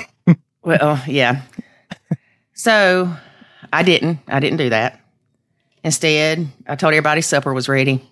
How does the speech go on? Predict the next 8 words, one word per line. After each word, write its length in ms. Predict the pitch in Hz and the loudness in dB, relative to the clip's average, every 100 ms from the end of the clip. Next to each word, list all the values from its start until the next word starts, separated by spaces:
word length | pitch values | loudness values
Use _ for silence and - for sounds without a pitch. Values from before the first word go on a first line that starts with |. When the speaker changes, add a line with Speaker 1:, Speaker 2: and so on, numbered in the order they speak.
| _ _ - | _ _ -4
Speaker 2:
and 80 | 143 | 0
I 60 | |
left. 420 | 123 110 107 - - _ - _ _ | 2 2 0 -4 -20 _ -20 _ _
<laughs> 100 | 208 - - _ _ _ _ _ _ _ - - | -2 -2 -16 _ _ _ _ _ _ _ -10 -4
Speaker 1:
Yeah. 500 | 139 110 110 117 127 _ - 170 | -4 -2 -2 -2 -4 _ -20 -16
Yeah, 180 | 170 131 | -10 -8
you 140 | 131 127 | -8 -8
did. 360 | 131 123 - | -8 -8 -8